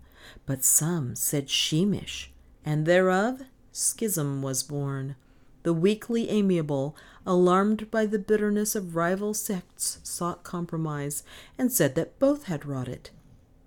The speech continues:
But no one guessed the truth that the thing was done in rivalry. And a saying arose, and both sects held this belief in common, that whoso toucheth Chubu shall die, or whoso looketh upon Sheemish.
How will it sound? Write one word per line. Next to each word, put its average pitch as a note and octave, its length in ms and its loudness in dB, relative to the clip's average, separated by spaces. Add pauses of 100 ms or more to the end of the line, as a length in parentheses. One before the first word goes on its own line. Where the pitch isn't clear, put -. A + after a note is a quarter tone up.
(120)
But C3 140 2
no C#3+ 140 0
one B2 200 -2
guessed B2 580 -4
the D#3+ 60 -4
truth F3+ 380 -2 (100)
that D3+ 200 -4
the D3+ 80 0
thing E3+ 280 0
was B2 220 -6
done D3+ 240 -4
in B2 160 -4
rivalry. C3 680 -2 (680)
And C4+ 320 4
a C#4 60 4
saying D4+ 460 2
arose, A3+ 600 2
and D#3 320 -2
both A3+ 420 2
sects - 560 -2
held E3+ 360 -4
this A3+ 240 0
belief F3 360 -2
in C3 140 -4
common, E3+ 480 -2 (560)
that C#3+ 180 2
whoso G#3 380 2
toucheth - 600 -4
Chubu F3 480 -2
shall B2+ 240 -4
die, E3 500 -6
or F3+ 580 0
whoso F3+ 360 0
looketh C#3 500 -4
upon B2 300 -8
Sheemish. C#3+ 560 -6